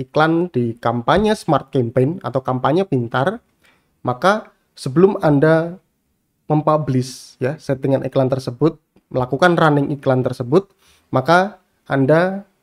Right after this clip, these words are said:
akan mendapatkan halaman tinjauan kampanye, ya. Tinjau kampanye Anda untuk memastikan kampanye tersebut sudah tepat.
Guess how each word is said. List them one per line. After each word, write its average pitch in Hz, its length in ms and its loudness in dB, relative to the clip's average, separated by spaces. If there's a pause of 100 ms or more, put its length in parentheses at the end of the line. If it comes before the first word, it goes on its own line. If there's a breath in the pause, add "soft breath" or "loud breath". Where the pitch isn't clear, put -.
akan 156 560 0
mendapatkan 131 560 2
halaman 127 560 0
tinjauan 127 560 2
kampanye, 135 720 2
ya. 131 160 -2 (480)
Tinjau 135 400 4
kampanye 131 480 2
Anda 135 480 2
untuk 143 240 -4
memastikan 151 640 -2
kampanye 175 480 2
tersebut 151 560 -2
sudah 135 640 -2
tepat. - 400 -4